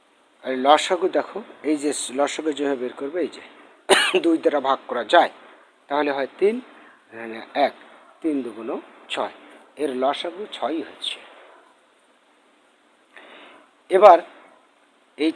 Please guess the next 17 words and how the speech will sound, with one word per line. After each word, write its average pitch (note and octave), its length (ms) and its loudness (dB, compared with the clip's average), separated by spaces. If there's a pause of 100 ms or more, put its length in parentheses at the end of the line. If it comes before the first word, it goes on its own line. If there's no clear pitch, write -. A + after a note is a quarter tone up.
ছয় G3 280 8
এবং F#3 300 2
দুইয়ের D#3+ 320 0
লসাগু D#3+ 360 -4
ছয় E3 260 -2
হলো। D3+ 220 -4
এবার D#3 320 -2 (480)
এই D3 80 -8
প্রথম F#3 400 -2
ভগ্নাংশের D#3 680 -2
হর C#3 260 -2
দ্বারা C3 320 -4 (300)
ভাগ C3+ 180 -2 (100)
করো, A#2 240 -14 (340)
তাহলে D#3 240 -2
কত F3 200 2
হয়? F#3+ 240 -2